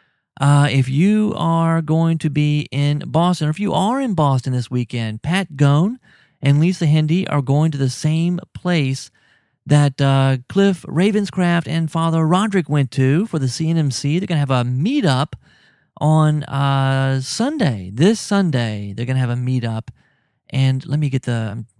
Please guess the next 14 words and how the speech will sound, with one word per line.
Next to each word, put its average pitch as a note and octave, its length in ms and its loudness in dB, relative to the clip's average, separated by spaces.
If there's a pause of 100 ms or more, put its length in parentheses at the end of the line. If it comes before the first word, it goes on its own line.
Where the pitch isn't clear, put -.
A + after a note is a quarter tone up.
(140)
pulling C3 240 -4
up A#2 140 -8
right A#2 160 -6
here, A2+ 240 -8
the, G#2 380 -12
um, A#2 340 -16 (880)
oh, A#2+ 420 -4
goodness. A2 800 -10 (160)
Oh, - 260 -14
goodness. - 680 -18 (920)
Here G#3+ 100 4
are - 20 6
the C3+ 80 2
details. A#2 580 -2